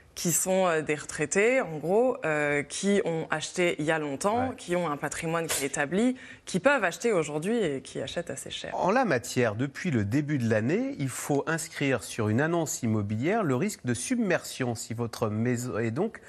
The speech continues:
Speaker 2: si votre logement est en première ligne, notamment sur la côte atlantique, il y a des risques, euh, bah, il soit victime de la montée des eaux. Un, est-ce que, bah, est-ce que c'est vraiment fait, ça, ce risque de submersion ? Et est-ce que ça influe, euh, sur les acheteurs qui disent, « Oh là là, mais j'avais pas réalisé que ma maison,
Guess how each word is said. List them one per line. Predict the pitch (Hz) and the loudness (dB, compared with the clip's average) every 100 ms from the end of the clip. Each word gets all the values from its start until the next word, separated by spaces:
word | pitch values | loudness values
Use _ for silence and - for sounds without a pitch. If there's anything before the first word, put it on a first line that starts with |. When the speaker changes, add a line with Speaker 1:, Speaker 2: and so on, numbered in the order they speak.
| - - | -20 -12
Speaker 2:
si | - 160 | -6 -2
votre | 156 - 135 | -2 0 0
logement | 127 120 135 | 0 0 0
est | 113 | 0
en | 104 | -2
première | - 185 151 107 | 0 2 4 4
ligne, | 120 208 269 127 | 4 2 2 2
notamment | 131 - 131 131 | 0 0 0 0
sur | 123 107 | 0 -2
la | 101 | -2
côte | - 151 | -2 -2
atlantique, | 113 107 95 220 269 - - - - - | -2 -2 -2 -2 -2 -4 -20 -20 -8 0
il | |
y | |
a | 110 | 2
des | 107 | 2
risques, | 151 247 - - | 2 0 -2 0
euh, | 123 127 | 4 4
bah, | 120 110 | 4 2
il | 110 | 0
soit | - 113 | -2 -2
victime | 123 - 233 | -4 -4 0
de | 127 | 2
la | 113 | 2
montée | 135 147 220 | 0 0 -2
des | 147 131 110 | 0 0 2
eaux. | 113 - - - _ - | 0 -2 -18 -20 _ 2
Un, | 220 202 - | 2 2 0
est-ce | 143 - | -4 -4
que, | - 160 139 127 117 110 | -2 2 4 4 4 2
bah, | 104 101 98 | 2 2 0
est-ce | - | -4
que | 175 | -4
c'est | - | -2
vraiment | 110 185 113 | 0 0 0
fait, | - 226 | -2 -2
ça, | - | -2
ce | 135 113 | -6 -2
risque | 123 - | -4 -4
de | |
submersion ? | 113 120 104 98 180 247 - - - | -8 -4 -4 -2 -2 -4 -4 -14 -2
Et | 117 | 0
est-ce | 151 | 0
que | 302 | -2
ça | 277 151 131 | 0 2 4
influe, | 160 - - 160 247 277 - - - - | 2 -2 0 2 2 0 -12 -20 -18 0
euh, | 127 123 117 | 2 4 2
sur | - - 135 131 | -2 -2 2 4
les | 123 120 | 4 2
acheteurs | 107 - - | 2 0 -2
qui | |
disent, « | 127 131 | -2 2
Oh | 196 | 4
là | 135 | 6
là, | 135 214 220 156 | 6 6 4 4
mais | 131 127 | 2 2
j'avais | 104 107 98 | 2 2 2
pas | 180 | 2
réalisé | 151 113 117 175 311 | 4 2 2 2 2
que | 220 | 2
ma | 135 123 | 2 4
maison, | 120 120 233 302 | 4 4 4 2